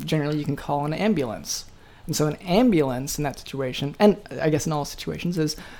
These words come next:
uh, a car that's specially modified, uh, sometimes sort of a van sort of, uh, type of car, and they will, uh, drive to your house, and they'll pick you up and actually take you to a medical facility, uh, for treatment of,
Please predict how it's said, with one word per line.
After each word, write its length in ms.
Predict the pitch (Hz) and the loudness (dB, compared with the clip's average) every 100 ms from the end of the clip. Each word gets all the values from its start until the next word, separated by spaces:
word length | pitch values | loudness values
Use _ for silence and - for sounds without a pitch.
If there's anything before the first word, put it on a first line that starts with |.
| - 160 | -6 0
uh, 240 | 147 135 | 2 0
a 80 | 170 | -2
car 320 | - 165 170 | -2 2 2
that's 140 | 170 - | 2 -2
specially 680 | - 156 - 160 151 147 175 - - - - - - | -2 -4 0 4 4 2 -4 -16 -20 -20 -20 -16 -2
modified, 840 | 135 151 156 147 - 107 104 - - - - | 2 4 4 2 -2 -2 -2 -4 -8 -16 -4
uh, 180 | 147 | -4
sometimes 500 | 151 165 160 147 - | -2 0 2 0 -2
sort 140 | - 151 | 2 2
of 60 | |
a 80 | 151 | 2
van 520 | 147 143 139 139 139 - 131 | 0 -2 -2 -2 -4 -8 -12
sort 240 | 127 - 147 | -8 -4 -2
of, 180 | 139 147 | -2 -4
uh, 240 | 151 143 151 160 - | -4 -6 -8 -14 -12
type 160 | - - | -6 -6
of 100 | - | -4
car, 300 | - 143 170 - - - - - | -2 -2 -2 -8 -18 -20 -20 -8
and 220 | 160 156 | 0 2
they 140 | 156 156 | 6 6
will, 340 | 147 147 143 | 6 2 0
uh, 160 | 151 135 | -2 -4
drive 300 | 139 156 151 | 2 2 2
to 140 | - 175 | -2 -2
your 120 | 170 | -2
house, 500 | 147 131 156 - - - | -2 -4 -2 -2 -4 -6
and 340 | 151 135 135 | -4 -4 -4
they'll 200 | - 147 | -2 -2
pick 300 | 139 - 160 | -2 -2 0
you 120 | 156 156 | 4 4
up 160 | 160 | 4
and 80 | 156 | 2
actually 200 | 135 147 | 0 0
take 200 | - 160 | 2 0
you 80 | 151 | 0
to 220 | - 190 | 4 6
a 60 | 156 | 6
medical 340 | 147 143 147 | 4 0 -4
facility, 840 | - 151 - - 233 156 127 156 - - - | -2 -2 0 0 0 0 0 -6 -8 -16 -6
uh, 120 | 156 | -4
for 140 | 135 170 | -2 -2
treatment 540 | - 254 180 - - - - | 0 -2 -2 -8 -14 -20 -6
of, 360 | 156 139 139 - | -2 -2 -4 -10